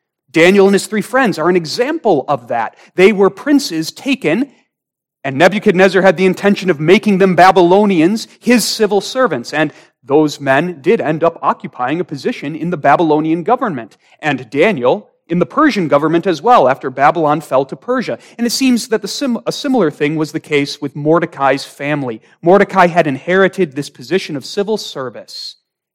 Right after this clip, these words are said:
in the Persian government. Verse seven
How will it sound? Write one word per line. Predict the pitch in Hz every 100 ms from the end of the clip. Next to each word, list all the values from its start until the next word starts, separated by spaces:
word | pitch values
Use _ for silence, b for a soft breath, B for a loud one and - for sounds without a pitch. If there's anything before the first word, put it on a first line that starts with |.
| _
in | 151 147 147 135 _ _ _ _
the | 127
Persian | - 147 139 135 127 - _
government. | - 123 117 104 104 - - _ _ _ _ _ _ _ _ b b b _ _ _ _ _ -
Verse | 285
seven | - 220 190 240